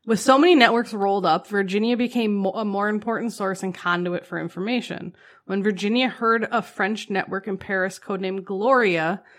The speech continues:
was desperate to send reports and microfilm of German naval facilities to S O E in London, she agreed to help. She didn't know, however, that the leader of Gloria had been captured, tortured, and ultimately killed,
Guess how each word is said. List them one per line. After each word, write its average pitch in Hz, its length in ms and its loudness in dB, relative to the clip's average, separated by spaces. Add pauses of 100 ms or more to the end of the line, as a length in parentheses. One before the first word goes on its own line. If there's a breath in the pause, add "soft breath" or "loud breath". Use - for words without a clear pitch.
(220 soft breath)
was 196 200 -2
desperate 196 480 2
to 247 100 -4
send 208 240 -4
reports 208 460 -2
and 202 120 -2
microfilm 185 800 -2
of 190 240 -2 (160)
German 190 380 -4
naval 254 280 2
facilities 202 640 -2
to - 140 -6
S 175 160 -4
O 196 100 -2
E 196 80 0
in 185 140 -2
London, 180 480 -2 (300 soft breath)
she - 180 -2
agreed 175 380 -4
to 175 80 -8
help. 151 340 -6 (500)
She - 220 -4
didn't 240 400 6
know, 240 200 8
however, 175 500 4
that 180 180 -2
the 185 100 -2
leader 196 300 2
of 214 140 -4
Gloria 190 400 2
had 185 180 -2
been 180 140 0
captured, 208 600 -2
tortured, 190 480 -4
and - 120 -4
ultimately 196 480 -4
killed, 180 600 0